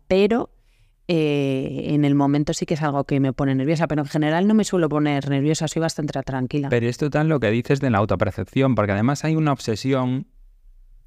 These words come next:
Speaker 2: que, que a nada que la gente dedique un poco de observación a esto, que es el tratar de parecer que eres nativo de,
Speaker 1: Total.
Speaker 2: de anglosajón.
Speaker 1: Sí, de Ohio.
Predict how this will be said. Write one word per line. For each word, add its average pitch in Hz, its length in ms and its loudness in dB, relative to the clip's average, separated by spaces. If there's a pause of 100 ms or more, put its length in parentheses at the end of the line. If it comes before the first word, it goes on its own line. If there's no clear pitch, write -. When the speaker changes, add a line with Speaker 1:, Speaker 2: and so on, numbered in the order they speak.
(160)
Speaker 2:
que, 92 720 0 (340)
que 92 100 2
a 82 60 0
nada 110 320 2
que 110 580 0
la 101 160 2
gente 117 280 0
dedique 113 680 2
un 117 40 2
poco 113 180 0
de 107 220 2
observación 104 720 0
a 98 180 -2
esto, 120 340 -6 (600)
que 117 260 2
es - 240 -6 (440)
el 120 140 0
tratar 123 360 4
de 143 120 4
parecer 123 640 0 (340)
que 104 260 0
eres 117 240 0
nativo 123 640 2
de, 107 540 0 (840)
Speaker 1:
Total. 120 100 -6
Speaker 2:
de 107 540 2
anglosajón. 110 880 0 (180)
Speaker 1:
Sí, 202 220 0
de 170 80 2
Ohio. 180 420 2